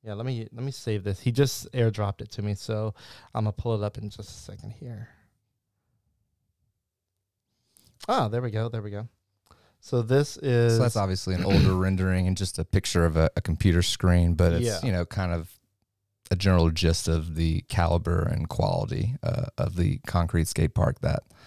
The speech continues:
Speaker 2: Lafayette is gonna be getting in Thomas Park. It's gonna be really nice.
Speaker 1: This is, I mean, it's very well designed. I mean, looking at it, it's, it's a, it has a lot of,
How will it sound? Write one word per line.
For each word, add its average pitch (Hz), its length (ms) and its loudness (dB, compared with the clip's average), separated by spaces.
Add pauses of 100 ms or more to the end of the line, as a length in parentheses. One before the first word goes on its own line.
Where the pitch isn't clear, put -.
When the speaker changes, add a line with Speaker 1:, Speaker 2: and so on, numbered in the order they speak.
(340)
Speaker 2:
Lafayette 80 520 -2
is 90 140 -6
gonna 82 160 2
be - 100 -2
getting 82 300 2
in 92 80 2
Thomas - 340 0
Park. - 460 -2
It's - 100 -14
gonna 87 160 0
be 82 300 0 (420)
really 80 300 -4
nice. 80 400 0
Speaker 1:
This 143 300 0
is, 113 480 -2 (180)
I 143 60 2
mean, 135 200 4
it's 139 200 -2
very 143 460 -2
well 120 760 2 (640)
designed. 110 540 0
I 110 60 -2
mean, 113 240 0
looking 131 260 0
at 110 180 2
it, 107 280 -2
it's, - 360 -6 (240)
it's 135 140 -6
a, 117 220 2 (300)
it 131 60 -2
has 165 160 4
a 135 140 4
lot 117 600 0 (140)
of, 110 640 0